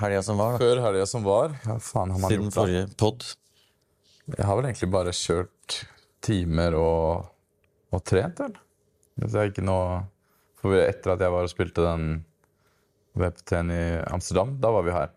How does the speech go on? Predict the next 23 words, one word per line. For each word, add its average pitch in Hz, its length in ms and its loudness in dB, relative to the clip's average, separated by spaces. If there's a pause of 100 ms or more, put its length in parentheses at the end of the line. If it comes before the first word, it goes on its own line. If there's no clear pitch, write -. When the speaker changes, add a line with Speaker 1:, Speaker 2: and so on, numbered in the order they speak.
Speaker 2:
Ja, 92 100 0 (120)
ja. - 60 -14
Speaker 1:
Mm. 95 300 2
Speaker 2:
Jeg - 460 -4
har 113 80 2
egentlig 123 240 -2
bare 98 160 -2
trent. - 300 -8
Det - 420 -6
har 101 80 -2
ikke 110 100 4
vært - 140 -4
så 98 40 -4
spennende. 90 260 -2
Det 90 80 4
har 92 40 0
vært 92 120 0
mer 92 100 -4
spennende 87 260 -2
for 87 140 2
deg, - 120 -4
tror 120 180 -4
jeg. - 40 -18